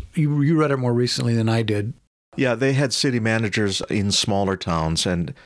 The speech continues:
Speaker 2: because he was so great, they decided New York could use that system as well.
Speaker 1: Right. And again, there's a lot of politics in this story. There's a mayor of New York City, John Amalfi, who's the number one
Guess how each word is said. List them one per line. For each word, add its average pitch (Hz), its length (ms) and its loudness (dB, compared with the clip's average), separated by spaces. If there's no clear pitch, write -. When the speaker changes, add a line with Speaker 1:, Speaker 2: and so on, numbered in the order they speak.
Speaker 2:
because - 340 -4
he 127 140 0
was 95 160 -2
so 85 140 -4
great, 82 340 -4
they 95 100 0
decided 90 500 -2
New 104 140 -2
York 95 380 -2
could 90 340 -4
use 95 420 -2
that 104 200 -2
system 104 380 -2
as 110 180 -2
well. 110 380 -2
Speaker 1:
Right. 135 280 0
And 151 120 2
again, 147 340 0
there's 139 320 0
a 139 60 0
lot 151 200 2
of 143 80 -4
politics 131 680 0
in 117 100 2
this 120 160 2
story. 113 500 0
There's 120 300 0
a 120 180 0
mayor 135 680 2
of 123 300 -2
New 139 100 2
York 117 200 0
City, 117 260 0
John 120 320 2
Amalfi, 120 580 2
who's 110 400 -2
the 113 300 0
number 127 300 2
one 120 460 2